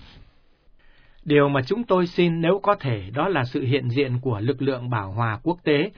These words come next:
tại những vùng này để trao ban tin tưởng cho dân chúng. Đối với chúng tôi, niềm hy vọng đó là hòa bình tới mau chừng nào có thể, và nhất là có an ninh cho dân chúng và các thường dân.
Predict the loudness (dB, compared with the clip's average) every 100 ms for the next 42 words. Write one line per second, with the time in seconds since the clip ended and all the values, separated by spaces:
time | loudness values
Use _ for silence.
0 | -20 -20 -2 -2 0 -4 0 0 2 2
1 | 2 0 -10 -20 -6 -2 -2 0 0 2
2 | 0 -2 2 2 2 -4 -4 -4 -2 -2
3 | -4 -2 -2 -2 -8 -18 _ -20 -16 2
4 | 4 4 2 2 -2 0 0 2 4 2
5 | 4 2 2 2 0 0 -2 0 0 0
6 | 0 -2 -4 -6 -2 -2 0 -2 -2 -2
7 | -2 -2 -4 -6 -6 -4 -4 -6 -14 -20
8 | -20 -20 -6 0 2 0 0 0 0 -2
9 | -2 0 0 2 0 0 -2 -2 -2 0
10 | 0 0 -2 -6 -4 -8 -4 -4 -4 -4
11 | -2 -2